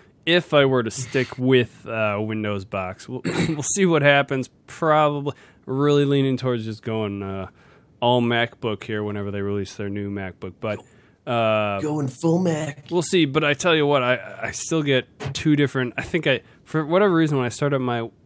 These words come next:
Speaker 1: my Windows ten box, I get the Windows seven or Windows ten to select between those, which I don't know when
Speaker 2: Did
Speaker 1: I
Speaker 2: you
Speaker 1: upgraded.
Speaker 2: inadvertently do a dual boot?
Speaker 1: <laughs> Maybe,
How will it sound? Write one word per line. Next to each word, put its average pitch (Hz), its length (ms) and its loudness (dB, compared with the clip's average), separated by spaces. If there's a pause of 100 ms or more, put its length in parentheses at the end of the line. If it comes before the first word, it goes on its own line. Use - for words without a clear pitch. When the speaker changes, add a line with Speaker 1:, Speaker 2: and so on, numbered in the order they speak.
(200)
Speaker 1:
my 143 120 -4
Windows 127 320 0
ten 123 220 -4
box, 113 260 -2
I 110 80 -6
get 113 220 -6
the 107 360 -2 (360)
Windows 123 320 0
seven 113 760 -2
or 123 300 2
Windows 135 380 2
ten 135 460 0 (380)
to 123 100 -6
select 123 420 -2
between 147 340 -2
those, 151 340 -2
which - 260 -8 (840)
I 127 160 0
don't 143 120 -2
know 147 100 -2
when 156 120 4
Speaker 2:
Did 147 120 4
Speaker 1:
I - 40 6
Speaker 2:
you - 60 10
Speaker 1:
upgraded. 208 100 6 (120)
Speaker 2:
inadvertently 165 360 2
do 165 160 2
a 160 60 4
dual 139 280 0
boot? 123 400 -4 (540)
Speaker 1:
<laughs> - 480 -4
Maybe, 139 500 2